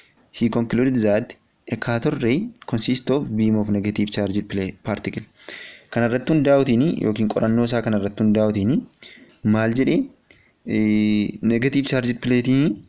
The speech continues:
maal keessatti argamti? Cathode ray keessatti argamti jedhe. Cathode ray keessatti argamti jedhe. Ee, that electron consists of matter.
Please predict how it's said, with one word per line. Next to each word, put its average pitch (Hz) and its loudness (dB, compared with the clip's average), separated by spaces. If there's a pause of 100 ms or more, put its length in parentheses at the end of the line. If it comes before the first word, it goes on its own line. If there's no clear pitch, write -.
(240)
maal 110 0
keessatti 127 -2
argamti? 123 -2
Cathode 113 -2
ray 110 2
keessatti 104 -2
argamti 95 -4
jedhe. - -12 (360)
Cathode 107 -2
ray 110 0
keessatti 107 -2 (200)
argamti 95 -4
jedhe. - -10 (3000)
Ee, 107 2 (640)
that 107 2
electron 117 0
consists 113 -2
of 147 0
matter. 104 0